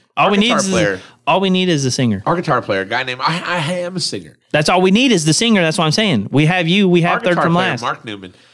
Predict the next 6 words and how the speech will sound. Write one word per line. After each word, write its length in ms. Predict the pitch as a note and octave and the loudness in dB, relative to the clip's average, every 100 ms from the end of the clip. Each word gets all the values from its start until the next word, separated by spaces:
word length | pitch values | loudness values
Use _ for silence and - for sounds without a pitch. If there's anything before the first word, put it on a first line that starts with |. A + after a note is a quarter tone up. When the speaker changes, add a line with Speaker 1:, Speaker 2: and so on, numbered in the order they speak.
| _ - | _ -6
Speaker 2:
had 240 | D3 D3 | -4 -2
this, 260 | D3 C#3 C3 | -2 -2 -4
like, 340 | B2 A2 - _ G2+ | -4 -6 -10 _ -12
Digitech, 680 | G#2 B2+ D#3 D3 D#3 D3+ - _ _ _ - | -4 -2 -2 -2 -4 -4 -12 _ _ _ -4
like, 380 | A2 - - | -2 -2 -8
pedal 500 | - D#3+ B2+ F2 E2+ | -4 -2 -2 -4 -10